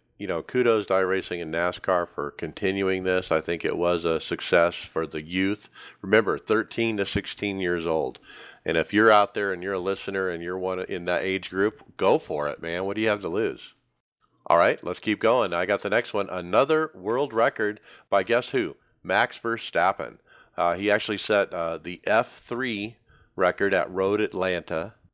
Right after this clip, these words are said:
in iRacing this week. Uh, he ran a one eleven eight four five. And so, uh, they put up a video of it on the iRacing twit-, uh, Twitter handle.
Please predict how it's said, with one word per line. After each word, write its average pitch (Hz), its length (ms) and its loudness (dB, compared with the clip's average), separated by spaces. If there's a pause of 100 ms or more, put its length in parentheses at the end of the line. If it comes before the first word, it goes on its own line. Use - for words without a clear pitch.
(280)
in 95 180 -2
iRacing 90 640 2
this 73 220 -8
week. 50 340 -14 (460)
Uh, 76 280 2
he 90 160 -2
ran 92 260 4
a 82 100 0
one 110 480 2
eleven 98 680 0 (440)
eight 92 200 -6
four 87 220 -4
five. 67 420 -2 (880)
And 80 340 -4
so, 82 380 2
uh, 73 360 2
they 92 140 0
put 113 180 4
up 107 120 2
a 87 60 0
video 104 440 2
of 104 140 2
it 107 180 -2
on 87 180 -2
the 82 80 -4
iRacing 92 680 0
twit-, 104 400 0
uh, 82 180 0
Twitter 107 300 0
handle. 107 460 0